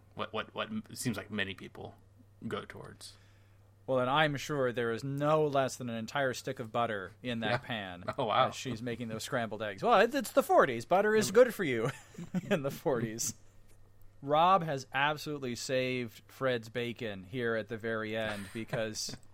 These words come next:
Speaker 1: <laughs>
Speaker 2: he has just some clue. You're Peggy, aren't you? <laughs>
Speaker 1: Yeah.
Speaker 2: Without that,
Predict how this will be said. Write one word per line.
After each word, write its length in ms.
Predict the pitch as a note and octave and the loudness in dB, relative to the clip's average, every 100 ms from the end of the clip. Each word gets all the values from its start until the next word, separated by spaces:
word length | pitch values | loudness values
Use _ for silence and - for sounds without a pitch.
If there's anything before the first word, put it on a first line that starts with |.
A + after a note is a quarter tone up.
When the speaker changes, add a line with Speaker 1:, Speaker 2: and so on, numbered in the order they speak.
| - | -20
Speaker 1:
<laughs> 220 | - - | -20 -8
Speaker 2:
he 160 | C3+ | -2
has 300 | B2+ B2 - - | 2 0 -2 -8
just 400 | - F#3 F3+ - | 0 2 2 2
some 440 | - - A3+ A#3 G#3+ | 2 8 8 8 2
clue. 160 | A#3 | -2
You're 320 | E3+ E3+ B3+ - - - | -4 -4 -6 -6 -16 -20
Peggy, 880 | - - - B3+ A3 C3 C3+ B2 A#2+ | -20 -16 -4 -2 -2 -4 -4 -2 -2
aren't 360 | C3 D3+ E3+ G3+ | 0 2 2 0
you? 280 | G#3+ C4 A#3 | -2 0 -2
<laughs> 40 | - - - - - - - - | -4 -20 -20 -20 -20 -18 -10 -6
Speaker 1:
Yeah. 80 | - - - - - C#3 - C3 - - D3 C3 - - | -6 -6 -20 -20 -12 -12 -10 -12 -14 -14 -14 -14 -18 -2
Speaker 2:
Without 480 | D#3 E3 F#3 G3+ C#3+ | 0 4 4 4 4
that, 400 | E3+ D#3 A#2+ G#2+ | 4 6 4 -2